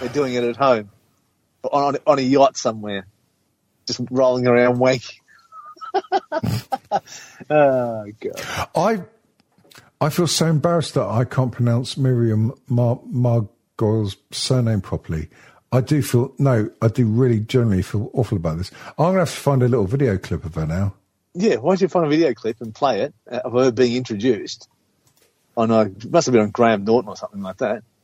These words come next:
Speaker 2: Oh, she's been on Graham Norton. Uh,
Speaker 1: No,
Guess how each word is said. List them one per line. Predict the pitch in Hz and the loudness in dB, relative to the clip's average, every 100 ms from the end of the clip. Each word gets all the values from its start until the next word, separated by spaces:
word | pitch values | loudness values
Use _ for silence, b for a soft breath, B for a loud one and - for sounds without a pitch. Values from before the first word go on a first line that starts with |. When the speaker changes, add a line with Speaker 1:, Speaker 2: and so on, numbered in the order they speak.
| - | -6
Speaker 2:
Oh, | 156 160 165 160 147 | -2 0 0 0 0
she's | - - 147 127 | -2 -2 -2 -2
been | - 127 | -2 -2
on | 117 113 | 0 0
Graham | 98 101 98 92 | 0 0 2 2
Norton. | 98 107 - 80 85 82 - - | 2 0 -2 -4 -4 -8 -18 -8
Uh, | 95 90 87 85 80 - - _ _ _ _ _ _ _ _ _ _ _ _ _ _ _ - | -6 -2 -2 -2 -4 -10 -20 _ _ _ _ _ _ _ _ _ _ _ _ _ _ _ 0
Speaker 1:
No, | 127 123 | 2 2